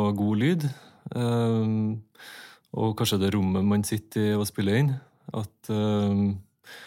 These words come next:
hvis du setter deg i et stort rom med masse ekko,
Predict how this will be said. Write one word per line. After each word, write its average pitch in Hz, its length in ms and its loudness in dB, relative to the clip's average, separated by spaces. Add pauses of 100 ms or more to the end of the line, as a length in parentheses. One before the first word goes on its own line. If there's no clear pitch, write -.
(280)
hvis 104 100 -10
du 110 80 -2
setter 101 340 -2
deg 95 80 2
i 101 40 2
et 98 140 -6
stort 110 520 -2
rom 107 220 2
med 107 120 4
masse 110 300 0
ekko, 107 480 -2